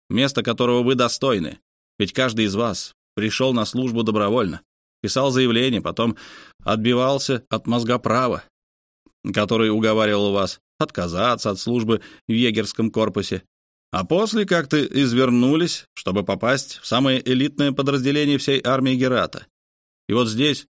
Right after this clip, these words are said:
что-то случилось. Где-то вы сломались. Я не мозгоправ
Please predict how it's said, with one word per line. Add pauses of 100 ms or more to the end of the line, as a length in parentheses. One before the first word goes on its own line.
что-то
случилось. (420)
Где-то
вы
сломались. (680)
Я
не
мозгоправ